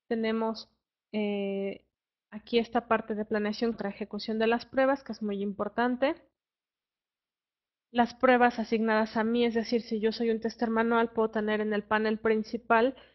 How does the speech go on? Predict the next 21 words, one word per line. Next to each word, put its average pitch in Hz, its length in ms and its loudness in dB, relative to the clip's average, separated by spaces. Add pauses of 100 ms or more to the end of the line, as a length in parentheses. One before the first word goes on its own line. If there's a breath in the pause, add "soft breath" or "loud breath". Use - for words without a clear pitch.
(220 loud breath)
pues, 196 240 -6
toda 220 240 4
la 214 140 2
lista 214 320 -2
de 202 60 -4
las 196 180 -6
pruebas 214 260 -4
que 214 140 -4
me 208 100 0
han 208 100 -2
sido 214 200 -2
asignadas. 254 720 0 (380)
Podemos 214 440 0
tener 214 420 -2
esta 220 320 -6
parte 214 260 -2
de 214 60 2
los 208 180 -4
objetivos 214 520 -6
de 214 80 -6
calidad 214 460 0